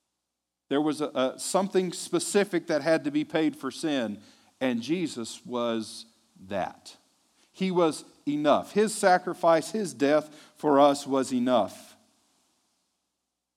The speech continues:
"For the wages of sin is death, but the gift of God, the free gift of God,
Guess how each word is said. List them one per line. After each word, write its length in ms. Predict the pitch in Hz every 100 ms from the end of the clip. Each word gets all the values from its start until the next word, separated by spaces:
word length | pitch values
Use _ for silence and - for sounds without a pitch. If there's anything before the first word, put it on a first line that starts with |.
| _ _ _ _ _ _ _ _ -
"For 60 |
the 100 | 107
wages 360 | 110 120 131 131
of 120 | 147
sin 220 | - 143
is 120 | 135
death, 360 | - 127 135 -
but 140 | - 98
the 80 |
gift 340 | 87 123 135 135
of 140 | 117
God, 320 | 123 110 92
the 100 | 92
free 380 | 98 - 190 202
gift 340 | 127 117 104 98
of 160 | 90
God, 420 | 113 98 80 78